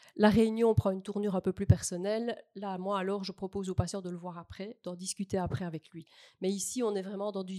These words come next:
une dynamique de groupe, et donc, c'est vrai qu'on est, on est moins sur du personnel, même si les patients a-, apportent une expérience personnelle, mais qui doit rester assez large.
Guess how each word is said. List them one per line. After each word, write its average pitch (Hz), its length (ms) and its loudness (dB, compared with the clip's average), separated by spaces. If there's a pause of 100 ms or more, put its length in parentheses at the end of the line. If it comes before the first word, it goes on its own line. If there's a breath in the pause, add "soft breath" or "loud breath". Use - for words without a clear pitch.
(160)
une 190 220 -4
dynamique 190 420 -4
de 180 80 -4
groupe, 190 360 -6 (100)
et 180 100 -10
donc, 185 260 0
c'est 185 140 2
vrai 185 180 0
qu'on 180 220 -2
est, 175 120 -2
on 175 160 -2
est 170 60 -4
moins 180 320 -4
sur 180 220 -8
du 170 100 -14
personnel, 180 720 -2 (360 soft breath)
même 196 240 8
si 240 220 2
les 208 100 0
patients 190 360 -2
a-, - 220 -6
apportent - 540 -2 (140)
une 165 400 -4
expérience 180 880 0 (140)
personnelle, 185 760 -2
mais 190 120 -4
qui 190 140 -10
doit 180 160 -4
rester 170 300 -8
assez 165 300 -10
large. 175 240 -8